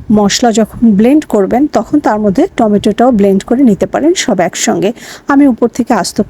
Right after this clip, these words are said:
কিছু টমেটো দিয়ে এবার হাতটা ধুয়ে পানি দিয়ে দিলাম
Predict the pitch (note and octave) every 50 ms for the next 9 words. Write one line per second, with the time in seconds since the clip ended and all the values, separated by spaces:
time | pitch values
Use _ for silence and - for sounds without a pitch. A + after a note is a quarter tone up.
0 | - - - A3+ - - A3 G3+ - G3 G3 F#3+ G3 F#3+ G#3 G3+ F#3+ G#3 G#3 C4
1 | F4 F#4+ - - - - _ _ _ _ _ _ _ _ _ - - - - -
2 | C4+ G3+ A#3+ A#3+ B3+ - - A3+ - - - A3 F#3 - - A3 A3 - - A3
3 | G3+ G3+ G3+ G3+ F3+ G#3+ G#3 F#3+ G#3 G3+ A3 C4+ E4+